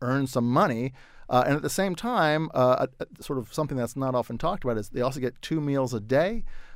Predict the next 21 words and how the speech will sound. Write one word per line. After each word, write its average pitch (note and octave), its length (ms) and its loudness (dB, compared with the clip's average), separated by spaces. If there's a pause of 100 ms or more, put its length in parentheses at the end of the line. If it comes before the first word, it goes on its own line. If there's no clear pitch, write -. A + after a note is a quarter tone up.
(120)
Um, A2+ 400 4
we B2 340 2
give B2+ 200 0
them B2 120 0
a A2 60 -2
chance C3 240 0
to - 60 -10
open C3 180 0
up A#2+ 80 -6
their A#2 100 -2
very B2 240 2
first A#2+ 300 -6
bank B2 220 -4
account. F3 360 -6 (440)
Um, A2+ 580 2
and B2+ 160 0
it's, - 280 -6 (120)
it's C3+ 180 -6
a, A#2+ 140 -4 (180)
it's, B2+ 240 -6 (300)
it's, - 180 -8